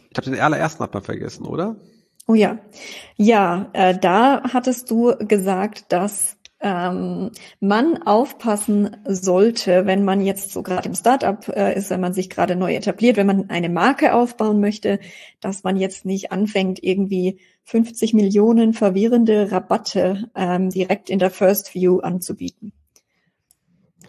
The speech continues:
Speaker 1: Genau.
Speaker 2: Wieso das?
Speaker 1: Exakt. Also das ist, es gibt so diese,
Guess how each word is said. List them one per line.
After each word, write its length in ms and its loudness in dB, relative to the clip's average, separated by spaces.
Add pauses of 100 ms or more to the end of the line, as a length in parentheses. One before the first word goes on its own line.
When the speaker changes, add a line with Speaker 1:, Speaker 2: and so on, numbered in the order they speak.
(460)
Speaker 1:
Genau. 340 4
Speaker 2:
Wieso 400 2
das? 320 -6 (640)
Speaker 1:
Exakt. 340 -2
Also 160 2
das 160 2
ist, 280 -6 (600)
es 320 -16
gibt 160 -2
so 80 4
diese, 360 0